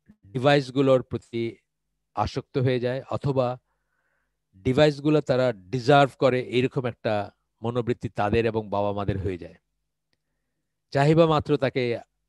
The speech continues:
অনলাইন ক্লাসটা যখন আর প্রয়োজন থাকবে না ইনশাআল্লাহ, যখন ভবিষ্যতে এটার প্রয়োজনটা চলে যাবে, আমরা আশা করতেছি সহসাই এক সময় হয়তো আর আমাদের অনলাইনে এভাবে ক্লাস নিতে হবে না, আমরা ফিজিক্যালি সব ক্লাসগুলো করতে পারবো,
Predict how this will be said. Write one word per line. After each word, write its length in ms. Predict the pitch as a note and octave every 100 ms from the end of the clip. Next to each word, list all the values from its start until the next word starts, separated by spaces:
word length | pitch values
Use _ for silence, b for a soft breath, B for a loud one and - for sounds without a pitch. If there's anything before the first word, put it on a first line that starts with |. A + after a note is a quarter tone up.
| _ _ _ _
অনলাইন 340 | A2+ A#2+ C3 B2+
ক্লাসটা 300 | C3 A#2+ B2+
যখন 340 | A2+ B2+ A#2 G#2+ _
আর 200 | G#2 G2
প্রয়োজন 460 | - C3 C3 B2+ B2+
থাকবে 320 | - G#2 A2
না 100 | G#2
ইনশাআল্লাহ, 520 | G2+ - G2+ G2 G#2+ - _ -
যখন 340 | F#2 G#2 G2 F2+
ভবিষ্যতে 440 | G#2 G2+ - -
এটার 220 | G2 G2+ F#2+ _ b b b
প্রয়োজনটা 440 | - A#2 A2+ A2+ A2+
চলে 260 | - B2
যাবে, 280 | G#2 F2+ G2+ A2+ _ _ _
আমরা 260 | G2+ G#2
আশা 180 | G#2 C#3+
করতেছি 520 | A2 A#2+ - G#2 -
সহসাই 380 | F#2+ G#2 G2+ A2
এক 100 | G2+
সময় 220 | - G2+
হয়তো 240 | G2 F#2+ G2
আর 80 | F#2 - _ _ _ _ _ _ -
আমাদের 320 | F#2 F#2+ F#2+
অনলাইনে 400 | F#2+ G2 G2 G2
এভাবে 220 | G2 G2+
ক্লাস 280 | G2 F#2+ -
নিতে 160 | G2+
হবে 260 | F#2 G#2+ G2+
না, 80 | F#2+
আমরা 160 | F#2
ফিজিক্যালি 500 | F#2 G#2+ G2+ - G2+
সব 160 | F#2+ G2 -
ক্লাসগুলো 380 | F#2 F2+ F#2+ F#2
করতে 300 | A2 - G#2
পারবো, 420 | F#2 F2 F2